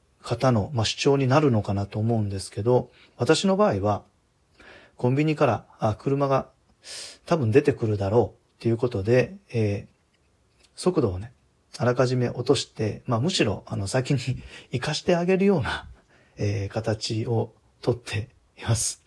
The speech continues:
で、えー、そのコンビニから出てきた車もですね、まあ、バックミラーでね、確認したら、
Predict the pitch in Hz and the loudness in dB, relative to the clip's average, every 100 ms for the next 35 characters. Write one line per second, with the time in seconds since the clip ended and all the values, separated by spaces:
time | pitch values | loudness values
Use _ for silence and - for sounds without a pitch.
0 | _ _ _ _ _ _ _ _ _ _ | _ _ _ _ _ _ _ _ _ _
1 | - 139 160 - - - - - _ _ | 6 6 6 0 -20 -20 -20 -20 _ _
2 | _ _ 127 123 127 135 127 - _ _ | _ _ 2 2 2 0 0 -4 _ _
3 | - 123 135 139 135 107 117 120 - 104 | -6 -2 2 4 4 2 0 -2 -4 -10
4 | - 117 113 110 101 101 110 117 117 123 | -4 -2 0 0 -2 -8 -4 -2 0 0
5 | 110 117 113 143 151 110 101 127 120 - | 2 2 2 2 4 4 2 0 0 -4
6 | 113 135 139 127 110 98 | -4 -2 0 0 0 0